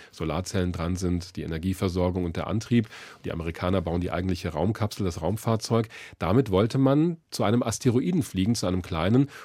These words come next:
um den dann hier in die Nähe der Erde zu holen, um ihn eingehender zu studieren. Allerdings wäre das ein Brocken gewesen von nur ein paar Metern Größe, weil einen größeren hätte man gar nicht bewegen können. Das hat man inzwischen verworfen, weil man sagt bei der nasa,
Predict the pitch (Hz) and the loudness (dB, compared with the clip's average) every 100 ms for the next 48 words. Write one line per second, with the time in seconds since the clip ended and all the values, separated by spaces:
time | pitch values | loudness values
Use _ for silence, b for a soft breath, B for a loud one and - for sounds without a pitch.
0 | B 107 104 107 127 117 117 110 98 120 | B 2 4 6 6 4 4 2 4 4
1 | 123 104 98 104 98 87 95 131 123 123 | 4 2 2 2 2 2 2 2 2 4
2 | 104 120 117 107 104 104 - 92 107 107 | 6 6 6 4 2 2 2 0 2 4
3 | 104 95 - 95 - 87 107 147 139 127 | 4 2 0 -2 -2 2 6 6 6 2
4 | B B 90 87 90 95 87 87 87 85 | B B -2 0 0 0 -2 -2 -2 -2
5 | 85 98 87 85 87 85 82 _ - 87 | 0 0 0 0 0 -2 -6 _ -8 -6
6 | 80 80 87 87 90 82 85 92 101 85 | -6 -4 -2 0 0 -2 2 2 2 0
7 | 85 85 85 90 90 95 92 90 87 87 | 0 0 -4 -2 -2 -2 -4 -2 0 0
8 | 87 87 87 95 92 98 101 B B B | -2 -4 -2 -2 0 0 -2 B B B
9 | 101 147 147 127 113 120 123 - 95 85 | 0 2 4 4 4 2 0 0 2 4
10 | 110 - 151 - B B - 104 110 104 | 4 4 0 0 B B 2 4 4 4
11 | 104 107 107 104 98 104 110 110 | 2 2 2 4 4 4 4 4